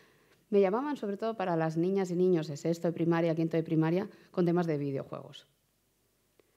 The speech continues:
¿Cuál mi sorpresa? Que tras la pandemia, eh, me llamaron de un cole para quinto de primaria. Y una de las cosas que les dije, "Mira,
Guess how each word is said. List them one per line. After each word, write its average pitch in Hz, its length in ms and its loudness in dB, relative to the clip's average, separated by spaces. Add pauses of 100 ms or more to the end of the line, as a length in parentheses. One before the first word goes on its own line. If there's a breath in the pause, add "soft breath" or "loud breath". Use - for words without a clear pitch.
(200 soft breath)
¿Cuál 165 160 -2
mi 180 80 0
sorpresa? 180 400 -6
Que 147 120 -10
tras 143 180 -10
la 139 140 -10
pandemia, 185 600 -6 (640)
eh, 135 360 -8 (440)
me 156 120 -4
llamaron 156 380 -2
de 165 100 0
un 170 120 0
cole 185 480 -2 (380)
para 175 240 -2
quinto 185 300 0
de 139 120 -4
primaria. 123 480 -12 (680 soft breath)
Y 185 80 4
una 170 160 6
de 160 60 4
las 156 120 2
cosas 151 300 -6
que 139 80 -6
les 135 140 -8
dije, - 200 -12
"Mira, - 220 -14